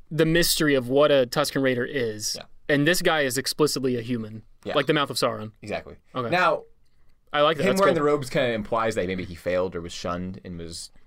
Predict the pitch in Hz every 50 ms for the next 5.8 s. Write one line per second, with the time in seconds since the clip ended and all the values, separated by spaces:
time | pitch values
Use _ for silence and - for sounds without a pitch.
0 | - - - 120 113 123 123 - 135 135 139 147 143 - _ _ - - 165 131
1 | 113 - - 127 127 110 110 101 101 - _ - - - - - 98 - - -
2 | - - - - - - - - 208 277 277 - 277 220 190 - 196 - 151 143
3 | 139 - - 139 127 117 110 - 123 113 - 117 113 113 110 113 110 - 160 -
4 | 170 143 143 139 139 127 - 127 113 120 123 117 110 107 107 139 127 127 147 147
5 | 139 127 - - 120 104 95 92 - 90 85 85 82 - - -